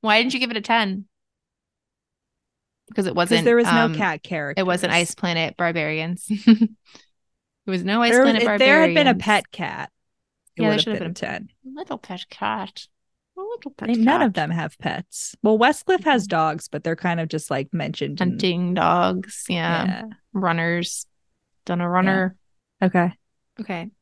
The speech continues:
Speaker 2: Rachel.
Speaker 1: Um, no, Allison. <laughs> Where can they find us?
Speaker 2: You can find us on Instagram, Facebook, and TikTok at We Read It One Night, on Twitter at We Read It Podcast. You can email us, We Read It One Night at gmail dot com.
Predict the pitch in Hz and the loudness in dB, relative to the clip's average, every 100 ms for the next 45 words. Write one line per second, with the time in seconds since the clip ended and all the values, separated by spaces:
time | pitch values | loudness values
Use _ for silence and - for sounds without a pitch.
0 | _ - 269 269 151 170 196 196 196 - | _ 0 2 2 -2 -2 -6 -10 -12 -12
1 | - 247 233 208 180 - 226 240 233 180 | -4 0 0 0 -2 -2 0 0 -2 -4
2 | 190 214 196 - _ - 175 196 190 208 | 0 0 -2 -12 _ -14 -6 -4 0 0
3 | 226 214 247 208 196 208 - - _ _ | 2 2 2 2 2 0 -6 -18 _ _
4 | _ _ - 233 220 247 240 214 202 190 | _ _ -10 -4 0 0 0 -2 -4 -2
5 | 196 190 196 - 196 190 226 220 233 202 | -2 -2 -4 -4 -6 -4 -4 -2 -2 -2
6 | 180 180 190 196 202 208 202 180 180 - | -2 -2 -2 -2 -2 -2 -2 -4 -6 -4
7 | 190 180 - 170 170 147 - 208 - 220 | -2 -2 -2 -4 -4 -6 -6 -6 -4 -6
8 | 208 202 185 180 240 262 196 - 185 190 | -4 -6 -6 -4 -2 -2 -2 -4 -4 -2
9 | 196 185 190 185 185 156 175 185 - 196 | -2 -2 -2 -2 -4 -6 -8 -10 -8 -6
10 | 196 180 156 - - 320 262 | -4 -4 -6 -6 -2 0 0